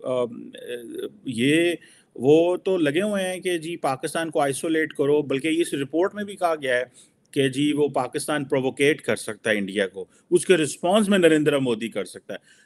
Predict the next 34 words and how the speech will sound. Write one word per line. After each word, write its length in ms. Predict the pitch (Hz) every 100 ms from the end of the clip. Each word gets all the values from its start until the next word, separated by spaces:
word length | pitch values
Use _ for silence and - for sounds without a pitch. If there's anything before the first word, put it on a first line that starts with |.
| -
So 60 |
ये 360 | 226 160 135 247
जो 120 | 262
चीज़ 400 | 254 202 190 175
है 120 | 175
कि, 240 | 185 208 196
अ, 120 | 190 _ - _ -
पाकिस्तान 720 | 160 143 156 151 196 220 214
political 480 | 202 185 196 214 226
and 220 | 214 202
economic 520 | 190 165 170 202 -
stability 680 | - 135 175 226 240 269 269 269 _ _ _
ये 140 | 143 214
डिटरमाइन 540 | 147 160 202 196 208
करेगी 640 | 190 165 165 156 170 165 _ _
कि 100 | 170
इंडिया 240 | 156 156 170
के 100 | 156
साथ 220 | 147 139
बात 400 | 117 120 123 - _
कब 200 | - 117
होगी। 340 | 107 101 104 107 -
Do 140 | 147
you 100 | 180
think 200 | 254 277
इस 320 | 226 208 - - _ -
मेरिट 460 | 151 143 147 170 175
में, 200 | 175 180
अ, 240 | 160 143 156
इस 180 | 160
आर्गुमेंट 580 | 123 139 143 175 175 170
में 120 | 165
जान 320 | 127 117 143 147
है, 260 | 123 185